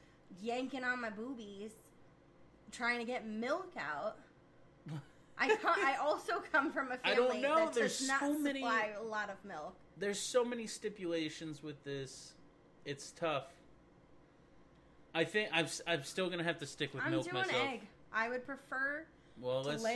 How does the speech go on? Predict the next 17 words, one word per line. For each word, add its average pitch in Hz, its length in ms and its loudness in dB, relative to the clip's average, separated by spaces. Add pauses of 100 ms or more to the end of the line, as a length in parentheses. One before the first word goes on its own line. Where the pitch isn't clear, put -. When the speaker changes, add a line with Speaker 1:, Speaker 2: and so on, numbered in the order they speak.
Speaker 2:
see. - 40 0
Speaker 1:
the 240 60 2
egg. 185 240 -2 (1700)
Speaker 2:
Oh, 151 420 2
you 175 180 -2
win 320 200 2
again. 185 720 4
This - 180 -2
is 349 140 -2
some 160 280 0
Speaker 1:
Mm. 110 80 -8
Speaker 2:
bull. 143 540 0
I 170 120 4
Speaker 1:
Eggs 202 80 4
Speaker 2:
hope 247 160 12
Speaker 1:
are 233 80 2
Speaker 2:
there's 220 160 6